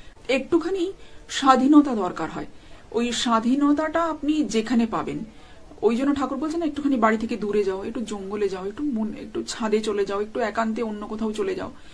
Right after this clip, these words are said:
মানে ওইটা একটুখানি না, একটুখানি ফ্রিডমটা চাই, একটু space চাই নিজের মতন। কি, আর ওটাও আছে যেটা আমি বললাম যে determination থাকলে উপায় হয়ে যায়, আগ্রহ থাকলে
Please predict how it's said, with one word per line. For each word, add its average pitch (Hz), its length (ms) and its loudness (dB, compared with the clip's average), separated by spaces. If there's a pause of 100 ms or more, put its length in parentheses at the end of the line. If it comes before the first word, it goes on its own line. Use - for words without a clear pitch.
(300)
মানে 254 240 4
ওইটা 302 260 4
একটুখানি 339 420 -2
না, 349 160 2
একটুখানি 285 680 0 (160)
ফ্রিডমটা 262 540 -2
চাই, 196 200 -2
একটু 175 180 -6
space 269 500 -4
চাই 202 200 -2
নিজের 180 280 0
মতন। 110 280 -6 (480)
কি, 302 120 4
আর 302 220 2
ওটাও 294 300 4
আছে 254 240 0
যেটা 220 160 -2
আমি 226 160 0
বললাম 196 400 0
যে 214 100 -4
determination 226 580 -2
থাকলে 262 300 -2
উপায় 233 340 0
হয়ে 202 180 0
যায়, 185 180 -4
আগ্রহ 180 420 -2
থাকলে 220 360 -6